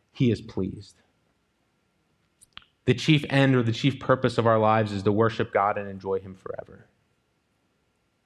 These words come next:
Because of the blood that speaks volumes louder than Abel's blood, because of the blood of Jesus,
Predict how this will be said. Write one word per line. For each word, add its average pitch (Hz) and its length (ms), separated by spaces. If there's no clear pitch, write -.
Because 135 460
of 120 140
the 107 80
blood 113 760
that 95 160
speaks - 460
volumes 104 760
louder 101 400
than 98 180
Abel's 95 380
blood, 92 420
because 123 300
of 139 100
the 123 100
blood 117 240
of 107 160
Jesus, 101 720